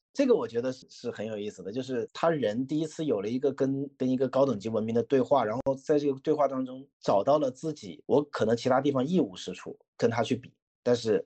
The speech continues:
我还有文学。<laughs> 另外一个呢，也挺有意思的，另外一个是讲的是那个本来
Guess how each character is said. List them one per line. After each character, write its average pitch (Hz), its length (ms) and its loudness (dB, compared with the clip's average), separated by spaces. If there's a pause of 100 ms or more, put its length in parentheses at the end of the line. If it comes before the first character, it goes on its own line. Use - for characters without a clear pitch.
(120)
我 110 120 4
还 127 140 2
有 127 100 4
文 95 220 -4
学。 - 260 -10
<laughs> - 200 -12
另 208 120 4
外 220 160 4
一 139 180 -2
个 151 180 2
呢， 135 100 -6 (560)
也 117 300 0
挺 127 160 -4
有 135 100 2
意 107 140 -6
思 - 140 -10
的， 90 60 -6
另 156 120 0
外 185 100 2
一 151 80 0
个 151 80 2
是 151 160 -4
讲 98 240 -4
的 85 100 -8
是 135 220 -6
那 131 160 -2
个 101 200 -2
本 95 180 -6
来 92 260 -2